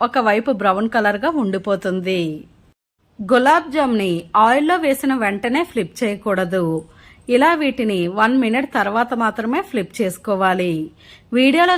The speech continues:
చూపించే విధంగా ఈ గులాబ్ జామ్ అనేది గోల్డెన్ బ్రౌన్ కలర్ వచ్చే వరకు వీటిని బాగా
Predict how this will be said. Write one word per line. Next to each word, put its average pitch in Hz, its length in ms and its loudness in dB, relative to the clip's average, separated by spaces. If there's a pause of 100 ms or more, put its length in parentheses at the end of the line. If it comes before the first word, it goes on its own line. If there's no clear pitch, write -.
చూపించే 226 500 -2
విధంగా 190 400 0 (300)
ఈ 262 40 2 (140)
గులాబ్ 226 360 2
జామ్ 269 220 2
అనేది 185 360 -2 (240)
గోల్డెన్ 247 380 2
బ్రౌన్ 254 320 0
కలర్ 214 300 -2
వచ్చే 202 300 -6
వరకు 190 320 -4 (540)
వీటిని 269 400 0
బాగా 208 220 2